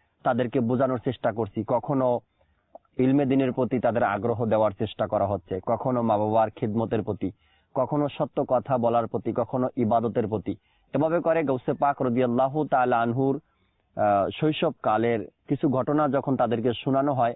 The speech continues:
আর ওই বিষয় থেকে তাদেরকে কিছু মাদানী ফুল দেওয়া হয়, যাতে করে আমরাও আর আমাদের সন্তানরাও, আমাদের ছোটরাও যেন গৌসে পাক রাদিয়াল্লাহু তাআলা আনহুকে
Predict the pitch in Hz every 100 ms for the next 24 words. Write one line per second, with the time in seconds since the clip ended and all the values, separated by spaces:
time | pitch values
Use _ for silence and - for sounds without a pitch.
0 | _ 113 113 - 117 123 120 156 139 143
1 | 127 110 110 110 110 113 143 170 _ _
2 | _ - 139 147 147 - 151 156 143 127
3 | 117 120 120 110 107 117 117 - 104 110
4 | 135 131 - 107 104 107 107 - 127 127
5 | 165 170 143 113 _ _ 117 110 117 113
6 | - 131 156 165 156 123 117 113 110 -
7 | 117 135 135 127 117 110 110 113 110 110
8 | 110 104 110 110 196